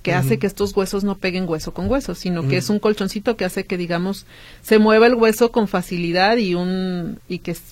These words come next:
Speaker 1: pues, que no haya dolor, ¿no? O que no,
Speaker 2: Ujú.
Speaker 1: no se, que sea suavecito el movimiento. Entonces, cuando estos discos se deshidratan o se sale por un mal movimiento, se ro-, se rompió el disco, y entonces ese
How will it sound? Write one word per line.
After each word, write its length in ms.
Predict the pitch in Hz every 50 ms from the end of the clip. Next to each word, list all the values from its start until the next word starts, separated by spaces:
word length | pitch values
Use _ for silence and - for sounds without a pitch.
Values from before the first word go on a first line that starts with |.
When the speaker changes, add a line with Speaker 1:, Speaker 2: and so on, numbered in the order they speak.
| - -
Speaker 1:
pues, 160 | - 180 170 -
que 120 | 180 180
no 160 | 185 190 190 196
haya 200 | 196 196 196 190
dolor, 360 | 175 160 160 160 160 156 170
¿no? 180 | 175 190 202
O 60 | 180 -
que 100 | 175 165
no, 360 | 170 175 180 180 - 185 175
Speaker 2:
Ujú. 40 | - 185
Speaker 1:
no 100 | 190 185
se, 640 | - 208 202 196 190 185 180 175 165 156 151 156 - - -
que 120 | 185 180
sea 220 | - 214 208 214 202
suavecito 580 | - 254 240 226 196 185 - - 220 208 - 196
el 80 | 190
movimiento. 560 | 180 170 160 160 156 156 165 - - - - - - - - - - -
Entonces, 240 | - - 196 202 -
cuando 220 | - 196 196 202 214
estos 240 | 214 - 240 233 220
discos 320 | 240 226 - - 208 196
se 140 | - 196 180
deshidratan 760 | 175 175 170 - 185 180 185 190 196 202 202 - 165 156 - - -
o 160 | - 180 175
se 200 | 170 - - 165
sale 340 | 160 - - 196 208 208 202 202
por 180 | - 175 175 180
un 100 | 185 190
mal 160 | 190 190 190
movimiento, 640 | 190 190 185 185 185 185 202 208 196 190 - 156
se 240 | - - 185 170 170
ro-, 240 | 165 160 170 165 - - - -
se 180 | - - 190 175
rompió 360 | 175 180 175 170 175 202 196
el 120 | 196 214 214
disco, 500 | 233 240 220 - - - 202 208 214 - - - - - - - - - - - -
y 160 | 180 185 185
entonces 440 | 185 180 - 196 196 202 208 208 220
ese 920 | 208 208 - 226 226 220 220 220 214 214 208 208 202 190 185 180 180 -